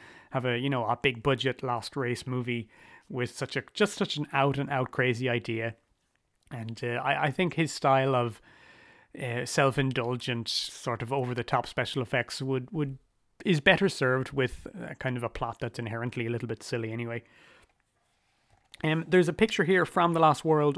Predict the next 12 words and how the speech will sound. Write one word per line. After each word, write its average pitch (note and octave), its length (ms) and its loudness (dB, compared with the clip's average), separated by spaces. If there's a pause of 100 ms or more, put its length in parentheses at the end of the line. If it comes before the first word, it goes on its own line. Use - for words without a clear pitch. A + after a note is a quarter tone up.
with, D3 480 2 (520)
uh, C3 140 -4 (100)
there's E3+ 160 4
a, F#3 60 4
there's F3+ 260 2
a, E3+ 320 0
a D#3+ 40 -4
missing F3+ 360 2
link C3+ 200 0
character D3+ 540 2
who C#3+ 80 -2
they, B2+ 180 -2